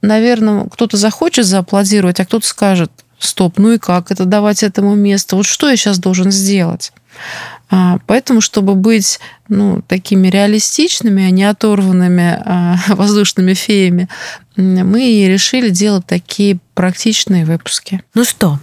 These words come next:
Speaker 2: тогда первую часть мы завершаем. Мы плавненько с Аней переходим во вторую и ждём вас там тоже. Да,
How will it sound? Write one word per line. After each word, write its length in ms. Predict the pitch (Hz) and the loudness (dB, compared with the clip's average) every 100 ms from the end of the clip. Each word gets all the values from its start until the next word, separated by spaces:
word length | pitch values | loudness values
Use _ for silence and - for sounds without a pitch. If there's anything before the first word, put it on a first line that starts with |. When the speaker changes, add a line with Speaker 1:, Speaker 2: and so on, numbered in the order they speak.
| - | -2
Speaker 2:
тогда 420 | 185 180 208 208 | -2 0 2 0
первую 580 | 190 214 226 202 185 185 | 0 0 2 2 0 0
часть 500 | - 196 185 - - | 0 0 0 -2 -2
мы 200 | 196 220 | 2 2
завершаем. 920 | 202 208 208 202 - 147 147 220 302 - - - - _ - | 2 2 0 -2 -2 -2 -2 -2 -4 -8 -14 -12 -14 _ 0
Мы 160 | 190 | 0
плавненько 960 | 202 190 185 180 175 170 175 170 185 185 | 2 0 2 2 0 0 0 0 -2 -2
с 80 | 196 | 0
Аней 200 | 185 175 | 0 0
переходим 720 | 185 180 185 180 175 180 170 | -2 -2 -2 -2 0 -2 -2
во 140 | 196 240 | -2 -2
вторую 840 | - 220 190 165 151 185 220 220 | -2 0 0 0 0 0 0 0
и 180 | 190 196 | 0 0
ждём 340 | 180 240 294 | 0 0 0
вас 360 | 226 220 - - | 0 0 -4 -6
там 240 | 226 226 220 | -2 -2 -2
тоже. 560 | - 247 185 - 160 - - - - | 0 2 2 -2 -8 -8 -8 -8 -6
Да, 400 | 196 196 208 208 | -2 2 2 2